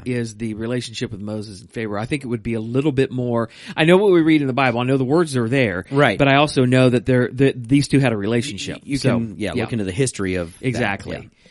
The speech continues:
Speaker 2: So they grew up in the same place and
Speaker 1: Mm-hmm.
Speaker 2: all that. So I think the, um, if you've ever seen the movie, is it Prince of Egypt?
Speaker 1: Prince of Egypt.
Speaker 2: I think that that movie, even though it's a cartoon, depicts the relationship with Moses and Pharaoh, um,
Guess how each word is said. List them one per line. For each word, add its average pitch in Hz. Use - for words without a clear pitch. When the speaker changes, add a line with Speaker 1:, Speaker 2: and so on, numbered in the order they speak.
Speaker 2:
So 104
they 107
grew 113
up 73
in 76
the 92
same 85
place 87
and 92
Speaker 1:
Mm-hmm. 104
Speaker 2:
all 90
that. 73
So 113
I 110
think 110
the, 120
um, 92
if -
you've 113
ever 120
seen 117
the 101
movie, 104
is 85
it -
Prince 127
of 110
Egypt? 120
Speaker 1:
Prince 107
of 85
Egypt. -
Speaker 2:
I 120
think 127
that 113
that 151
movie, 101
even 120
though 117
it's 107
a -
cartoon, 127
depicts -
the 107
relationship 110
with 101
Moses 110
and 92
Pharaoh, 101
um, 90